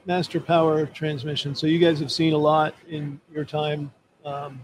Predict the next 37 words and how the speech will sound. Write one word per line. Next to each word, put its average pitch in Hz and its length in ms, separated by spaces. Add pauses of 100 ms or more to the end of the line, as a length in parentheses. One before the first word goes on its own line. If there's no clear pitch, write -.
building 151 280
the 143 60
company 147 380
up 151 140
to 151 60
what 151 140
it 147 100
is 147 180
today. 151 480 (600)
What 202 200
are 208 100
the 185 120
things 185 380
you're 165 120
focused 170 480
on 156 420 (160)
for 156 100
now, 175 400
and 156 100
then 156 120
what 170 140
are 170 40
you 160 80
looking 160 380
at 147 220 (280)
down 151 240
the 143 80
road 147 460
as 135 140
being, 147 300
you 135 260
know, 151 100
whether 143 200
they're 139 220
opportunities 147 800
or, 135 160 (500)
or, 135 280